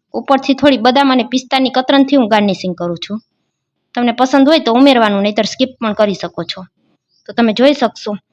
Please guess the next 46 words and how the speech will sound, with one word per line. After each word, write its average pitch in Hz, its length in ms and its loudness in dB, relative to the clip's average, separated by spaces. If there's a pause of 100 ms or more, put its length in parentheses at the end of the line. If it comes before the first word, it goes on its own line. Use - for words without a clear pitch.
(180)
એકદમ 262 360 2
સરસ 262 300 0
ક્રીમી 277 320 4
આઈસ્ક્રીમ 262 360 2
બનીને 277 300 6
તૈયાર 214 240 0
થઈ 175 220 -6
છે. 185 240 -8 (640)
તો 247 80 -4
ફ્રેન્ડ્સ, 247 280 0
આજનો 233 280 4
વીડિયો 277 260 4
પૂરો 269 260 2
જોયા 269 220 4
પછી 262 300 -2
જો 262 120 4
તમને 262 220 2
સારો 247 260 0
લાગે 277 300 0
તો - 360 -14
વીડિયોને 247 400 2
એક - 140 -8
લાઈક 247 200 0 (160)
કરજો, 262 420 2 (440)
વધુમાં 277 340 4
વધુ 262 220 4
લોકો 254 260 2
સુધી 254 260 0
શેર 269 240 0
કરજો 269 380 2 (320)
અને 233 120 0
મારી 233 260 0
રેસિપીઓ 254 440 0
તમને 240 280 2
જોવી 233 240 0
ગમતી 262 340 2
હોય 208 180 0 (280)
તો 214 80 -2
મને 226 220 2
સપોર્ટ 254 340 -2
કરવા 240 240 4
બદલ 247 280 2
મારી 208 240 0
ચેનલને 262 380 2
સબસ્ક્રાઇબ 214 400 -6 (100)
કરજો. 180 300 -4